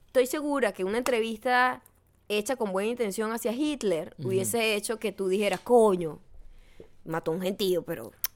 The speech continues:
Speaker 1: pero el carajo tiene una idea, ¿sabes? El carajo
Speaker 2: Claro.
Speaker 1: tiene, al final le gustan los perros. O sea, Hitler ama a los, amaba a los
Speaker 2: Era
Speaker 1: perros.
Speaker 2: vegetariano y
Speaker 1: Ama a
Speaker 2: le
Speaker 1: los
Speaker 2: amaba a los
Speaker 1: perros, ama a los
Speaker 2: animales.
Speaker 1: animales, o sea,
Speaker 2: Sí.
Speaker 1: tiene un buen corazón.
Speaker 2: Ujú.
Speaker 1: Entonces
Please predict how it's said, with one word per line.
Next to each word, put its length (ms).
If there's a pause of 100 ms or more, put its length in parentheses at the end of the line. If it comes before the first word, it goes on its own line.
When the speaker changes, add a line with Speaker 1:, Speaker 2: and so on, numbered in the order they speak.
(600)
Speaker 1:
pero 160
el 60
carajo 360
tiene 220
una 160
idea, 360
¿sabes? 360
El 100
carajo 320
Speaker 2:
Claro. 160
Speaker 1:
tiene, 400 (400)
al 100
final 340
le 60
gustan 320
los 120
perros. 580 (480)
O 40
sea, 360
Hitler 440
ama 260
a 40
los, 160 (140)
amaba 280
a 20
los 80
Speaker 2:
Era 120
Speaker 1:
perros. 300
Speaker 2:
vegetariano 440
y 200
Speaker 1:
Ama 100
a 140
Speaker 2:
le 40
Speaker 1:
los 80
Speaker 2:
amaba 160
a 40
los 80
Speaker 1:
perros, 160
ama 120
a 40
los 120
Speaker 2:
animales. 180
Speaker 1:
animales, 420
o 60
sea, 300
Speaker 2:
Sí. 280
Speaker 1:
tiene 180
un 100
buen 180
corazón. 680
Speaker 2:
Ujú. 120 (200)
Speaker 1:
Entonces 280